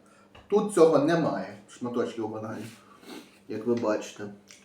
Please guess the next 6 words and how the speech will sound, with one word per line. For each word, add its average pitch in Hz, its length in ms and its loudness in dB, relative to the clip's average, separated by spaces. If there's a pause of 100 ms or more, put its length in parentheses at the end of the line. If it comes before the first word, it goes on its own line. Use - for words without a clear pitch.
(1300)
Тому 208 520 6 (520)
обман 175 500 6
повним 185 300 2
ходом, 120 360 2
а - 60 0
гроші 160 420 4